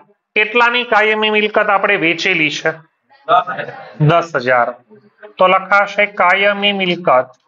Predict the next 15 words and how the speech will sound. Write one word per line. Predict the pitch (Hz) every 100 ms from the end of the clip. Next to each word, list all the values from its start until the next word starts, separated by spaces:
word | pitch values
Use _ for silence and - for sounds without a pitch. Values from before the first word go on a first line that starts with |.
| _ _ _ _ _ _ _ _ _ _ _ - _ _ - _ - - - -
અત્યારે | 170 170 185 202 208 208
આપણી | 190 190 202 202
પાસે | 196 196 208 208 202 - - _ - _ _ - _ _ _ _ _ _ _ _ _ _ -
છે | - - 208 208 175
દસ | 190 196 - 165
હજાર | 147 135 127
ની, | 120 117 120 - - _ _ - - _ _ - - _ _ -
એની | 165 202 185
પર | 202
આપણે | 202 208 202
બોલો | 214 214
શું | 208 214 208
ગણવાનું | 196 190 190 196 185
છે? | 196 208 233 - - _ - - 143
ઘસારો. | 143 - 123 110 - -